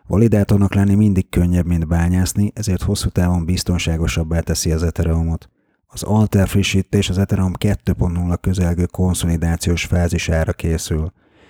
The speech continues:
Ebben az egyesülésben át kell térni a Proof of Work konszenzus mechanizmusról a Proof of Stake mechanizmusra. Ez a frissítés növeli az érvényesítők kötelességszegése esetén kiszabható büntetések mértékét.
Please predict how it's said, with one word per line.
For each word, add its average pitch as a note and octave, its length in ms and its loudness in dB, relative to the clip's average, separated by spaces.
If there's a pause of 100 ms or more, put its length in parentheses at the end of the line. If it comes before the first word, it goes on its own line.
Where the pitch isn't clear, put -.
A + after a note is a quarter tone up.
(120)
Ebben G#2 280 0
az F#2+ 120 2
egyesülésben G2 840 2
át G2 200 -4
kell F2+ 180 0
térni F2+ 340 -2
a F2+ 60 -2
Proof F#2+ 340 -4
of F2 180 -4
Work F2+ 180 -2
konszenzus F#2 560 -2
mechanizmusról F#2 840 0 (300)
a - 100 -4
Proof G2 320 0
of F2+ 120 2
Stake - 440 -2 (100)
mechanizmusra. E2 880 -2 (280)
Ez A2+ 160 0
a G#2 60 2
frissítés G2+ 640 -2
növeli G2+ 340 0
az F2 120 -4
érvényesítők F#2 880 -2 (160)
kötelességszegése F2 1040 -2
esetén F2 380 -2
kiszabható F2 600 -4
büntetések E2 720 -2
mértékét. D#2+ 800 -6